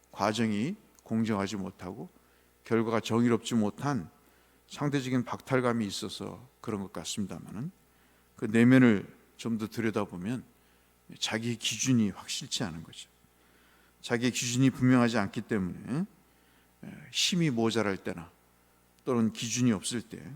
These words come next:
사람은, 에, 보고 느끼는 것에 따라서 마음이 흔들려질 수밖에 없습니다. 그래서 주님은 이러한, 음, 내용들을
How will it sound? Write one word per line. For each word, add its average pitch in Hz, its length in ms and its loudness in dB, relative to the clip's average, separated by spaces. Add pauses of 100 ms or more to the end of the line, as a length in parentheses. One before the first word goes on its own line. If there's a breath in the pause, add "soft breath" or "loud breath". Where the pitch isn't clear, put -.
(560)
사람은, 117 500 -2 (460 soft breath)
에, 113 120 -12 (160)
보고 123 500 4
느끼는 135 380 0
것에 113 220 0
따라서 127 540 -10 (480)
마음이 98 440 0
흔들려질 127 600 -6
수밖에 107 640 -10
없습니다. - 440 -12 (800 soft breath)
그래서 120 220 -2
주님은 135 600 4 (540 soft breath)
이러한, 139 440 0 (340)
음, 95 200 -6
내용들을 120 640 2